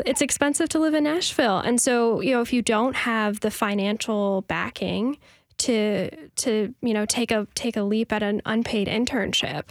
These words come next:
you know, you're leaving people out. It should not, it should, there's a huge financial barrier. And then, of course, you have instances where, you know, oppor-, you ta-, who are you taking a chance on?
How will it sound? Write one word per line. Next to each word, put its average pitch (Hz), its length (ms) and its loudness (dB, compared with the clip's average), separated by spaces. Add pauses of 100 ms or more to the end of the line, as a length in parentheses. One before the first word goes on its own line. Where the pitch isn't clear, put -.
(420)
you 233 100 2
know, 208 60 2
you're 226 300 2
leaving 226 440 2
people - 400 -4
out. - 400 -4
It 240 160 -2
should 247 200 2
not, 220 360 0
it 247 140 -4
should, - 260 -2
there's 220 200 0
a 220 80 0
huge 240 340 -2
financial 220 400 0
barrier. 208 220 0
And 254 160 2
then, 262 80 2
of 269 100 -4
course, 262 320 2
you 247 120 2
have 240 120 0
instances 233 640 0
where, 220 360 0 (720)
you 262 100 0
know, 226 240 0 (540)
oppor-, 240 400 -2
you 240 120 0
ta-, - 180 -4
who 302 240 2
are 320 80 4
you 285 120 2
taking 247 320 0
a 208 40 -4
chance - 320 -4
on? - 160 -8